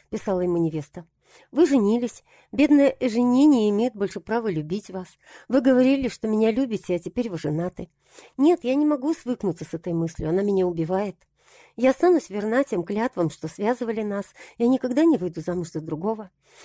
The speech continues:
Моё несчастье научило меня не верить мужчинам, не доверять своему сердцу. Я уже просила вас через вашего брата вернуть м-, мой портрет. Я снова прошу вас об этом. Он не нужен вам теперь,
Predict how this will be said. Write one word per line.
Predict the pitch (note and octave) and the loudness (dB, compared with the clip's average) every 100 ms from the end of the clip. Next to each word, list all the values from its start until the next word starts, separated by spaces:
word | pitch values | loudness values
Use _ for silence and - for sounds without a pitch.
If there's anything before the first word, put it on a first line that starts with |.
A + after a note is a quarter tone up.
| - - | -10 2
Моё | B3 D4 | 4 8
несчастье | C#4+ - B3+ C4+ - G#3 | 6 4 2 2 0 0
научило | G3 G3 B3+ C4 | 0 -2 -2 -2
меня | B3 B3 | 0 2
не | A#3+ | 2
верить | G#3+ A#3+ C4+ - | 2 0 -2 -4
мужчинам, | G3 - G#3+ A3+ G3+ - G#3+ D#3+ | -6 -6 -8 -8 -8 -14 -12 0
не | A3+ | 4
доверять | A3 G3+ F#3 F#3 G#3 | 4 4 4 2 0
своему | G3 F3+ D#3 | -2 0 0
сердцу. | - D#3 - F#3 - _ _ _ _ - | -2 -6 -6 -18 -20 _ _ _ _ 0
Я | C4 | 2
уже | C#4 C4+ | 4 2
просила | - B3+ - C#4+ D#4 | 2 0 0 -2 0
вас | F#3+ E3 - | 0 -2 -4
через | F#3+ F#3+ | -8 -6
вашего | G#3 G#3+ G3 | -6 -6 -8
брата | G3+ B3+ D#4 A3 | -2 -2 -2 -4
вернуть | A3 C4 C4 - | -2 -2 -2 -4
м-, | A#3 | -4
мой | A#3 A3+ | -4 -4
портрет. | B3 - F3+ D3 - _ _ _ _ - | -6 -8 -8 -8 -10 _ _ _ _ -2
Я | G#3 | -2
снова | - G3+ A#3 C#4+ | 0 -2 -2 -2
прошу | A3 F#3+ F3 | -4 -6 -8
вас | D#3+ - | -8 -8
об | E3+ | -10
этом. | D#3+ - E3+ _ _ - _ | -10 -12 -20 _ _ -20 _
Он | - E4+ | 2 6
не | F4+ | 8
нужен | F#4 E4+ G#3+ | 6 2 -2
вам | E3 D3 | -2 -4
теперь, | - - A#3 | -6 -4 -4